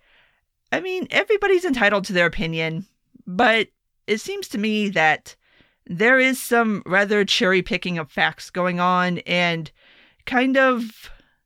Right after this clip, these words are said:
people picking their stances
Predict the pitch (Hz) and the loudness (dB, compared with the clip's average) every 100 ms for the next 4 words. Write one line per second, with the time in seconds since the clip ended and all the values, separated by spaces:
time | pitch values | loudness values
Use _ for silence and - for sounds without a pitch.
0 | _ _ _ _ _ _ _ _ - - | _ _ _ _ _ _ _ _ -18 -4
1 | 285 392 302 - 269 226 233 226 - - | -2 -2 -2 -2 0 2 2 0 -2 -6
2 | 156 170 180 175 - 175 180 208 196 190 | -2 2 2 0 -4 -2 -2 0 0 0